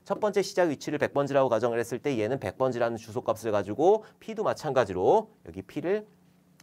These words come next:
어디다 쓸까요? 여기다 쓸게요. P를 백이라고 이렇게 주소값을 여기다 대입을 했단 말이에요. 앰퍼센트를 쓰나 안 쓰나 똑같은 결과예요. 자, 그다음에 프린트에프 해가지고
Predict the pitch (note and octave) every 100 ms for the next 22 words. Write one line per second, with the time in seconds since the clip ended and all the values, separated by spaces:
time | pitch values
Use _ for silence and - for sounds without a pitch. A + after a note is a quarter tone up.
0 | _ - G2+ F#2+ - F2 E2+ G2+ F#2 -
1 | - - - - - F3+ B2 E3 G#3 -
2 | _ G#2+ B2+ D3+ B2+ F#2+ - A2+ D#3 G3
3 | - - A#2 C#3 B2+ C3+ F#2+ G2 G2 F#2+
4 | F#2+ A2 A2+ A2 F#2+ G#2 E3+ F3+ - A2
5 | D3+ D3+ C#3+ C#3 C3+ F#3 D#3 G#2+ A#2 A2
6 | - D#3 - B2+ A2+ G2+ G#2 F3+ - -
7 | - D#3 F#3 D#3+ A#2 D3+ - - - A3
8 | G#3+ G#3 - F3+ F3 D3 D#3 A3+ B3